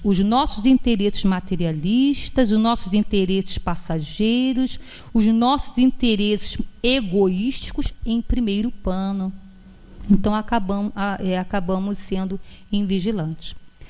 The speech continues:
E nós temos aqui, eu vou colocar pra vocês, um, umas coloca-, umas frases que também servem pra gente avaliar o, o amor que temos a nós mesmos. Como que eu ajo nessas situações?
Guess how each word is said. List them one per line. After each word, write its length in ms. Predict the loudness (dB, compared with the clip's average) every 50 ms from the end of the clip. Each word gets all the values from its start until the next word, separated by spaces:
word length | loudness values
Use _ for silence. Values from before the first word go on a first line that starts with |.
| -20 -20 -20 -20 -20 -12 -2 0
E 80 | 0
nós 260 | 2 2 2 0 0 2
temos 380 | 4 4 4 4 4 2 2
aqui, 340 | 0 0 -2 -2 0 2 2
eu 100 | 2 4
vou 120 | 2 0
colocar 380 | 0 0 0 0 0 -2 -2 -2
pra 140 | -2 -2 -4
vocês, 800 | -4 -4 -6 -6 -4 -2 0 0 0 0 -4 -4 -6 -6 -8 -8 -12 -18 -20 -20 -20 _ _ _ _ -6 -4
um, 240 | -4 -4 -4 -6 -8 -10 -10 -6
umas 320 | -4 -2 0 0 0 0 -2
coloca-, 540 | 2 2 4 4 4 2 2 2 0 0 0 -2 -2
umas 300 | 2 2 2 2 2 0
frases 880 | -4 -4 -2 0 0 2 2 2 0 -2 -2 -2 -2 -2 -2 -4 -4 -6 -8 -12 -12 -14 -8 2
que 100 | 2 2
também 460 | 4 6 4 4 4 4 2 0 0
servem 420 | -2 -2 -2 0 0 0 0 -2 0
pra 220 | 0 0 0 2
gente 200 | 0 0 2 2 2
avaliar 1040 | 2 2 2 2 2 2 2 0 0 0 0 0 0 0 -2 -4 -4 -8 -10 -14 -20 -20 -20 -16 _ -2
o, 220 | 0 0 0 -2 -2
o 140 | -2 0 2
amor 640 | 2 2 4 4 4 6 6 6 4 4 2 -2
que 160 | -4 -2 -2
temos 440 | -2 -2 -2 -2 0 0 0 0 0
a 120 | 0 0 0
nós 280 | 0 0 -2 -2 -2
mesmos. 760 | -2 -2 0 0 -2 -4 -4 -4 -4 -4 -4 -6 -12 -14 -16 -18 -20 -20 _ _ _ _ _ _ -20 -20 -20 _ _ _ _ _ _ _ _ _ _
Como 480 | 6 8 8 10 10 8 6 4 2 2
que 120 | 2 0
eu 140 | 0 2 2
ajo 360 | 2 2 0 0 0 0 0
nessas 400 | 0 0 0 -2 -2 0 0 0
situações? 1040 | 0 0 -2 -2 -2 -2 -2 -4 -6 -8 -8 -6 -6 -4 -4 -6 -6 -8 -10 -12 -12